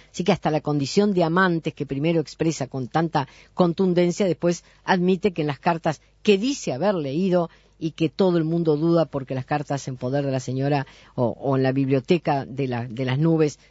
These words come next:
era, estaba muy bien custodiada por una persona que no dejaba entrar a nadie". Y, bueno, y mentira, al, mentiras comprobadas es su conversación, porque la tuvo con Rodríguez Musmano, a quien nunca le preguntó por caja alguna.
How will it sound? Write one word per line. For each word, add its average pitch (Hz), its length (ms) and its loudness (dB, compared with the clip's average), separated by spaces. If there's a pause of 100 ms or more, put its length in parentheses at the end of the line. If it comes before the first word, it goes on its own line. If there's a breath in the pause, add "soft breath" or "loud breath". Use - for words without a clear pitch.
(100)
era, 151 220 -2
estaba - 340 -4
muy 240 320 4
bien 160 220 -4
custodiada 147 600 -6
por 139 120 -10
una 151 120 -6
persona 147 300 -6
que 131 80 -6
no 135 60 -4
dejaba 135 240 -4
entrar 127 180 -4
a 120 60 -4
nadie". 120 400 -4 (480 loud breath)
Y, 156 480 0
bueno, 147 420 -2
y 131 60 -10
mentira, 131 640 0
al, 135 160 -8 (220)
mentiras 139 420 -2
comprobadas 156 580 0
es 139 80 -8
su 156 100 -12
conversación, 139 720 -4
porque 135 240 -2
la 127 100 0
tuvo 165 300 0
con 120 140 -8
Rodríguez 131 280 -2
Musmano, 151 460 0 (200 loud breath)
a 160 120 0
quien 175 260 0
nunca 247 320 2
le 131 100 -4
preguntó 131 420 -6
por 143 300 -4 (220 soft breath)
caja 135 300 -6
alguna. 139 480 0